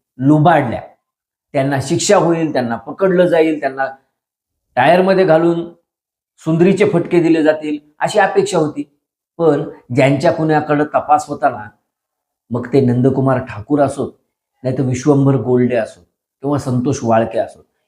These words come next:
यांनी स्वतःचे खिसे भरण्याच्या पलीकडे काहीच केलं नाही. आणि जर का अधिकारी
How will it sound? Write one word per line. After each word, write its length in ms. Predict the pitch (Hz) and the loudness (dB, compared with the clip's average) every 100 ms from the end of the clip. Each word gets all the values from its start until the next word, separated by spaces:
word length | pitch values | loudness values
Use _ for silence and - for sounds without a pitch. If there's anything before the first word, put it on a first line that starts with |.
| - | 0
यांनी 440 | 139 139 139 147 | 2 4 2 0
स्वतःचे 720 | 143 147 139 127 131 131 139 | 0 -4 -2 0 0 0 -6
खिसे 260 | 139 113 147 | -6 -8 -8
भरण्याच्या 540 | 120 110 120 123 127 | -8 -10 -10 -12 -10
पलीकडे 380 | 127 127 127 147 | -10 -10 -6 -4
काहीच 320 | 147 151 156 - | 2 2 0 -4
केलं 240 | 170 160 | -2 -2
नाही. 140 | 127 - _ _ _ _ _ _ _ _ _ _ _ - - | -4 -12 _ _ _ _ _ _ _ _ _ _ _ -10 0
आणि 240 | 147 175 | 4 4
जर 340 | 127 175 202 | 4 4 4
का 120 | 208 214 | 4 2
अधिकारी 640 | 147 147 208 208 196 170 | 2 0 0 2 0 0